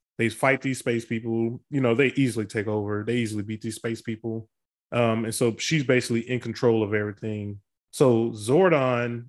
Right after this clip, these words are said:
I mean, not Zordon. So the Green Ranger also got swept up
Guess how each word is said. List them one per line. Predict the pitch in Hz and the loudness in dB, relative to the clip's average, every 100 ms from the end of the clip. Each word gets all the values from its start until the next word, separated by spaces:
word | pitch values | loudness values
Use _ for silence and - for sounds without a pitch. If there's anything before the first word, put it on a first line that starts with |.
| _ _ _ 156 | _ _ _ 0
I | |
mean, | 147 123 | 2 2
not | 113 | 0
Zordon. | 107 104 | -4 -8
So | 107 135 110 110 | 0 2 2 2
the | 120 | -2
Green | 104 131 175 143 | -2 2 2 4
Ranger | 143 160 120 117 - _ | 2 2 0 -2 -4 _
also | 131 190 - 123 | 0 0 2 0
got | 117 113 113 | 0 -4 -4
swept | - 131 123 - | -6 -2 -2 0
up | 120 117 | -2 -2